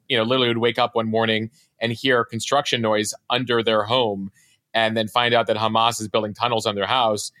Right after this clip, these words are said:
And they go to Hamas being like, "Please stop doing this. You're making my house a target." And Hamas is like, "Tough. That's what we do here." So, you know, ultimately, that also includes the schools, et cetera. We've discussed this before,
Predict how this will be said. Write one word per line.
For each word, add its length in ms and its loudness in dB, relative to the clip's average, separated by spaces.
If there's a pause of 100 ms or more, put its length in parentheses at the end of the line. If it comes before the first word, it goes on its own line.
(280)
And 180 0
they 100 0
go 580 0 (180)
to 80 -2
Hamas 340 0
being 140 -2
like, 180 -6
"Please 200 -2
stop 220 0
doing 160 0
this. 140 -4
You're 80 -2
making 180 -4
my 60 0
house 180 -2
a 40 -16
target." 360 2
And 100 -4
Hamas 200 0
is 100 -8
like, 260 -2 (520)
"Tough. 400 -2 (200)
That's 160 -2
what 140 0
we 120 -4
do 180 -2
here." 260 -14 (300)
So, 500 2
you 100 -2
know, 220 2
ultimately, 720 0 (160)
that 160 2
also 280 0
includes 420 -4
the 60 -12
schools, 440 -6
et 80 -16
cetera. 320 -4
We've 120 -4
discussed 320 -6
this 140 -10
before, 500 2